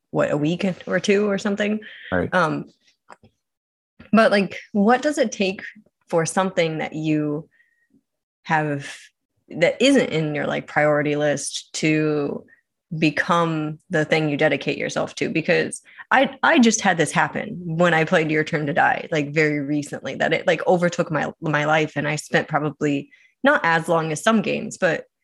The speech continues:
Speaker 1: I invested probably, like, twenty hours into playing this, like, pretty much nonstop. And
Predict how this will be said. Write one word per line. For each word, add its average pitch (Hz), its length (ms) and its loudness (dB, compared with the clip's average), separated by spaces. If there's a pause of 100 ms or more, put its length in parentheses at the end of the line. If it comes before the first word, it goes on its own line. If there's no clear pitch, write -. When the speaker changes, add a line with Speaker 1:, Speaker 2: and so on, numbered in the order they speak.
(320)
Speaker 1:
I 359 120 0
invested 202 420 2
probably, 160 220 2
like, 135 120 -4
twenty 151 560 -2
hours - 500 -2
into 139 200 -2
playing - 320 -4
this, - 280 -10
like, 147 260 -2
pretty 269 260 2
much 165 240 2
nonstop. - 580 -2 (960)
And 170 180 2